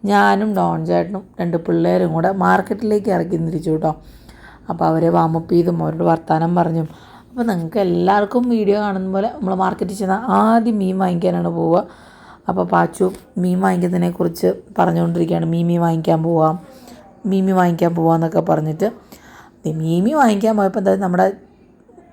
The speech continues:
ഞാൻ പെട്ടെന്ന് നോക്കിയപ്പോൾ ഇവനെ കണ്ടില്ല. ഇത് നോക്കിയപ്പോൾ ഇത് അകത്തുനിന്ന് ഇറങ്ങി വന്നിട്ടൊരു വലിയ ചെമ്പല്ലി മുക്കി പിടിച്ചുകൊണ്ട് നിൽപ്പുണ്ട് കേട്ടോ. അപ്പോൾ, ഏഹ്, ഞാൻ പറഞ്ഞു, "ഞാൻ ഫോട്ടോസ് എടുക്കട്ടെ,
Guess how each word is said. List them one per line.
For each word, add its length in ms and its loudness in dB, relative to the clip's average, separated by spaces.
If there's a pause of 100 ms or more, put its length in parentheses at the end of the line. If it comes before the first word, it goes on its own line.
(260)
ഞാൻ 160 6
പെട്ടെന്ന് 280 0
നോക്കിയപ്പോൾ 240 0
ഇവനെ 160 0
കണ്ടില്ല. 440 2
ഇത് 100 -4
നോക്കിയപ്പോൾ 420 -2
ഇത് 80 2
അകത്തുനിന്ന് 400 0
ഇറങ്ങി 220 0
വന്നിട്ടൊരു 420 0
വലിയ 320 2 (420)
ചെമ്പല്ലി 400 4
മുക്കി 260 -2
പിടിച്ചുകൊണ്ട് 480 -2
നിൽപ്പുണ്ട് 380 2
കേട്ടോ. 180 0 (480)
അപ്പോൾ, 240 2 (580)
ഏഹ്, 200 2
ഞാൻ 160 2
പറഞ്ഞു, 180 2
"ഞാൻ 120 2
ഫോട്ടോസ് 440 2
എടുക്കട്ടെ, 360 0